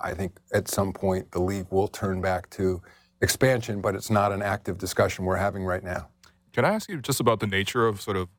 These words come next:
Speaker 2: those approaches from Vancouver and Montreal? Like, are their ownership situations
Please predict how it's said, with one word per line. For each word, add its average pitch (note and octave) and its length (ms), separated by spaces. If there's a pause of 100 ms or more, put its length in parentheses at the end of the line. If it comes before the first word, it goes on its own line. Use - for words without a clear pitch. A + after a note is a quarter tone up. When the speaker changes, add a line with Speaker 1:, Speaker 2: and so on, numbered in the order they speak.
(120)
Speaker 2:
those G2+ 200
approaches F#2+ 420
from G2 220
Vancouver G#2 460
and G2+ 120
Montreal? G#2 380
Like, F2 120
are F2+ 100
their F2+ 180
ownership G#2 340
situations F#2+ 640